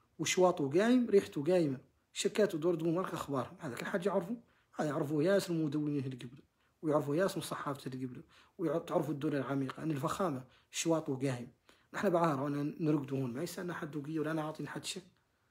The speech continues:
أنا تي تعود الله الشيخ والله كبير وأنت عايش بيه الله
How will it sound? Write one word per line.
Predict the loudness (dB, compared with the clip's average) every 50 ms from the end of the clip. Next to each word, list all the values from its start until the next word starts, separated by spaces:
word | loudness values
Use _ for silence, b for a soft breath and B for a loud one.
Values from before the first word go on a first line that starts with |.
| _ _ _ _ _ _ _ -4 0
أنا | 2 2
تي | 4 4 4
تعود | 4 6 4 4 4
الله | 2 0 2 2 2
الشيخ | 2 0 -2 -2 0 -2 -2 -2 -4
والله | -4 -4 -4 -4
كبير | -4 -4 -2 -2
وأنت | -2 -2 -2 -4
عايش | -4 -4 -4 -4 -4
بيه | -6 -6 -6
الله | -4 -4 -6 -8